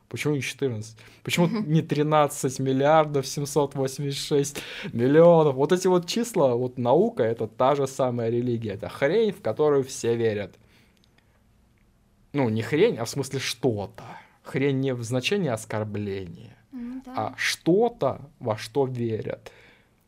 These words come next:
Speaker 1: И ш-, кто-то верит в динозавров. И вот так вот нас сотрут, и будут, будет уже новая итерация симуляции, новые люди. Также читать про динозавров,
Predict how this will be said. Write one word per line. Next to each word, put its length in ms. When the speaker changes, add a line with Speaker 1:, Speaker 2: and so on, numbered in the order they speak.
Speaker 1:
И 160
ш-, 180
кто-то 320
верит 300
в 100
динозавров. 560
И 20
вот 160
так 140
вот 140
нас 180
сотрут, 480
и 60
будут, 380
будет 260
уже 200
новая 520
итерация 560
симуляции, 640
новые 380
люди. 380
Также 400
читать 360
про 120
динозавров, 580